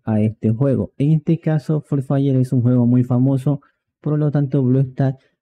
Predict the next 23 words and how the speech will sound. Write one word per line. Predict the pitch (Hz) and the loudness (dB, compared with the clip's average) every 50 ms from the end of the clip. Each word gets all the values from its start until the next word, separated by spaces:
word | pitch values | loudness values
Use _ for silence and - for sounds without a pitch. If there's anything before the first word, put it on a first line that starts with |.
| - | -8
ya | - 127 123 | -4 0 2
nos | 127 127 123 123 | 2 2 2 2
da | 123 127 123 _ | 0 -2 -4 _
todos | - 127 127 127 123 | -2 0 0 2 2
los | 123 123 127 127 | 2 2 0 0
controles | - 123 123 127 123 120 110 117 120 123 127 | 0 -2 -2 0 0 0 0 2 2 0 -2
para | - - 131 135 131 | -2 -2 -2 -2 -2
que | 131 135 | 0 0
nosotros | 131 131 127 - 120 113 - 117 117 117 | 0 0 0 0 0 -2 -2 0 0 0
nomás | 113 110 104 104 107 107 113 113 - | 2 2 2 2 2 0 -2 -2 -2
entremos | 104 98 107 - - 135 143 135 135 135 135 131 131 - | -2 -2 -2 -2 -2 -2 0 0 0 0 -2 -2 -4 -6
y | - 156 139 | -6 -4 -2
nos | 135 139 131 | -2 -2 -2
pongamos | 131 123 110 107 104 104 104 107 - | -2 -2 0 0 0 0 0 -2 -2
a | 107 | -2
jugar. | 113 120 117 131 139 131 156 - _ _ _ _ | -2 -2 -2 0 0 -2 -4 -6 _ _ _ _
Pero | - 127 123 123 | -4 -2 0 2
como | 123 123 120 123 | 2 2 2 2
te | 127 131 | 0 0
dije | 123 131 139 135 147 | 0 0 0 0 0
antes, | 147 147 147 147 139 131 156 147 - _ _ _ _ _ | 0 2 2 0 0 0 -2 -2 -4 _ _ _ _ _
si | - 123 | -6 -4
tú | 127 | -2